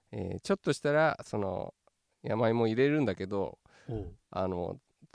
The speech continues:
Speaker 1: おろして入れるんじゃなくて、
Speaker 2: おう。
Speaker 1: まあ、固形で。
Speaker 2: え？おろさないの？
Speaker 1: おろさない。
Speaker 2: そのまま入れちゃうの？
Speaker 1: うん。
Speaker 2: あら。
Speaker 1: あの、カットして、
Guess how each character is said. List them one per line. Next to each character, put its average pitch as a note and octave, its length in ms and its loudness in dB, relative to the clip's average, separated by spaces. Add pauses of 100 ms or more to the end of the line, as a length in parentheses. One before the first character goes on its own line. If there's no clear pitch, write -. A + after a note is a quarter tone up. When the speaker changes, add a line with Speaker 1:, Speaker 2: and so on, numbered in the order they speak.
(260)
Speaker 1:
お B2 80 0
ろ F#3 120 4
し - 80 -8
て C#3 80 0
入 B2+ 60 0
れ A#2 140 4
る A#2 80 4
ん A2 60 4
じ G2+ 60 2
ゃ F#2+ 40 4
な F#2+ 120 2
く - 100 -14
て、 F#2 500 -2
Speaker 2:
お A2+ 140 0
う。 - 80 -10 (400)
Speaker 1:
ま B2 100 0
あ、 - 40 -4
固 - 140 -4
形 E3 260 2
で。 D3 280 -2 (600)
Speaker 2:
え？ A#3+ 160 2 (280)
お D#3 120 0
ろ A#3+ 80 2
さ C#4 120 4
な D3+ 100 2
い F2+ 60 -6
の？ - 80 -8 (100)
Speaker 1:
お B2+ 80 2
ろ C3 80 0
さ C3 120 2
な G2 80 -2
い。 - 40 -10 (420)
Speaker 2:
そ G3 140 -14
の G3 60 -8
ま F#3+ 80 -4
ま F#3+ 140 0
入 E3+ 40 0
れ E3+ 80 -2
ち D3 100 -6
ゃ A#2 40 -2
う F#2+ 40 -8
の？ A2+ 140 -10
Speaker 1:
う B2+ 120 -2
ん。 G2 180 -2 (240)
Speaker 2:
あ E3 200 -6
ら。 F#2 100 -6 (200)
Speaker 1:
あ G2+ 160 0
の、 F2+ 340 -4 (160)
カ - 120 -2
ッ - 120 0
ト - 80 -6
し - 140 -8
て、 - 300 -10